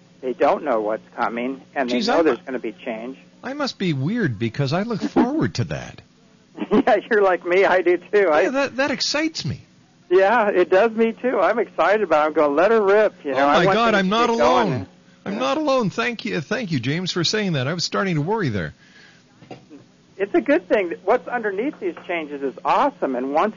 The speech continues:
Speaker 1: the earth gets cleaned up
Speaker 2: Mm-hmm.
Speaker 1: and, and on another frequency, we're gonna reunite with the rest of the universe, and it's worth sticking around for, because it's just gonna be an awesome event,
Speaker 2: Yeah.
Speaker 1: but we are gonna have to prepare, you know, in between.
Speaker 2: These are exciting times we're in.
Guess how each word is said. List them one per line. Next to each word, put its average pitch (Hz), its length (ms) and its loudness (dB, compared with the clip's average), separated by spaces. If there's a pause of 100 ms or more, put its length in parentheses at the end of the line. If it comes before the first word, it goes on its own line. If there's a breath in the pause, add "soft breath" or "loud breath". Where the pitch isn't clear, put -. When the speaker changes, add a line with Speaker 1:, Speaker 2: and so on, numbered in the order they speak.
Speaker 1:
the 147 140 -2
earth 220 260 2
gets - 220 0
cleaned 156 380 -2
up 180 400 2
Speaker 2:
Mm-hmm. 147 140 0
Speaker 1:
and, 202 160 -4 (160)
and 135 260 -2
on 156 200 0
another 160 320 0
frequency, 160 760 -4
we're 147 160 4
gonna 202 240 0
reunite 151 560 2
with 156 140 -2
the 120 80 -4
rest 139 300 0
of 131 80 -2
the 120 60 -2
universe, 131 520 -2 (800 soft breath)
and 139 140 0
it's 185 220 0
worth 175 220 4 (100)
sticking 175 300 -2
around 143 380 0
for, 131 180 0
because 131 360 -6
it's 143 140 -4 (120)
just 175 200 -8
gonna 156 140 -6
be 147 140 -2
an 127 100 0
awesome 156 400 -2
event, 170 600 -4
Speaker 2:
Yeah. 165 200 -2
Speaker 1:
but - 60 -6
we 143 160 2
are 143 180 4
gonna 135 220 -2
have 120 140 -4
to - 80 -20
prepare, 120 540 -2 (200)
you - 40 -14
know, 131 100 -2
in 127 180 -4
between. 120 500 -8 (220)
Speaker 2:
These 208 260 -4
are 156 80 0
exciting 120 520 -2
times 175 500 -6
we're 78 180 -10
in. - 160 -18